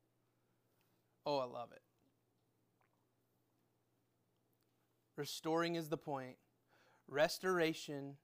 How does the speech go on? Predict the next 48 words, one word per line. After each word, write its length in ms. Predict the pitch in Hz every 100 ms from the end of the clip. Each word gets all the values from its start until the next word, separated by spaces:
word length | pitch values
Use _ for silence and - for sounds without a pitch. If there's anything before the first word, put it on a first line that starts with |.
| _ _ _ -
is 600 | 165 139 120 117 - - _ _ _ _
refreshing. 580 | 143 127 131 117 - - - _ _ _ _ _ _ _ _ _ _ _ _ _ _ _ _ -
If 120 | 147
I 100 | 160
go 220 | 156 190
and 100 | 180
try 160 | - 180
to 80 | 170
just 260 | 156 -
refresh, 680 | 147 - 180 151 123 - - _ _ -
I 40 |
mean, 200 | 151 143
my 140 | 139 156
kids, 320 | 190 160 131
we 100 | 143
got, 200 | 151 131
what 120 | 135
is 60 | 123
it, 160 | 113
the 80 | 113
Kool-Aid 360 | - 165 151 143
Jammers 420 | 156 151 139 127
or 80 | 131
whatever 320 | 131 131 127
they 100 | 127
are 220 | 127 123
in 60 | 120
there, 180 | 113 110
right? 220 | 151 165 - _ _ _ _ _ 208
You 100 | 175
go 140 | 185
drink 400 | 180 160 190 208
one 120 | 180 165
of 100 | 156
them 120 | 156
and 80 | 151
like, 160 | 131
"Wow, 220 | 175 330
that 160 | 269 269
kinda 160 | 311 285
tastes 260 | 220 247
good. 300 | - 277 311
That's 180 | 214 240
refreshing." 640 | 247 240 320 - 170 123 - _ -
And 140 | 165
then 80 | 185
you're 100 | 185
like, 180 | 151 127